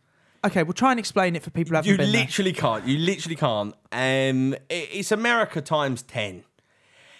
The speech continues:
Speaker 2: It's America like on ecstasy. You know, it's, yeah, it's, it's, it's just, it's madness. Uh, tacky, um,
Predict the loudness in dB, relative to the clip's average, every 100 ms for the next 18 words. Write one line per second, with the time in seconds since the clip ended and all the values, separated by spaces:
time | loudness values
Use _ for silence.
0 | _ -6 -2 0 2 2 2 2 2 2
1 | 2 2 0 -2 -2 -2 -4 -8 -12 -8
2 | -8 -8 -12 -8 0 2 4 4 2 0
3 | -6 -2 0 -2 -6 -10 -12 -10 -6 -6
4 | -8 -12 -12 -12 -12 -12 -10 -6 -6 -8
5 | -16 -16 -14 -12 -8 -4 0 0 -2 -10
6 | -10 -12 -16 -14 -6 -2 -2 -4 0 0
7 | 0 0 0 0 -4 -12 _ _ -20 -20
8 | -20 _ 0 2 2